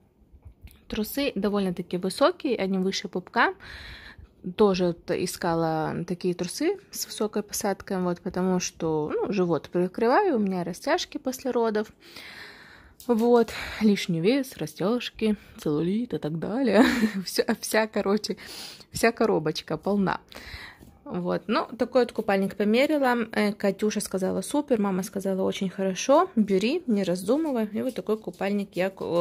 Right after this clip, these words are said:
э, купила. Ну, хотела, кстати, черный, да, потому что светлый купальник у меня есть, сдельный, искала что-то черное.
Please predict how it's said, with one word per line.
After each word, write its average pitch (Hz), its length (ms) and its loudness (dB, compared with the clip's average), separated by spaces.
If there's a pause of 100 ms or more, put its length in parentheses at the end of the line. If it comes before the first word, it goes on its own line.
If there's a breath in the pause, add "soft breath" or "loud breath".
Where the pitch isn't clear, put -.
(220)
э, - 60 -2
купила. 170 360 -2
Ну, 220 200 -2
хотела, 226 500 4
кстати, 196 420 -4
черный, 160 500 0
да, 170 160 2
потому 190 220 -2
что 220 160 -2
светлый 214 280 -2
купальник 214 360 0
у 214 40 -2
меня 202 120 2 (160)
есть, 392 120 -2 (600 loud breath)
сдельный, 190 420 4
искала 254 340 2
что-то 226 300 0
черное. 208 600 0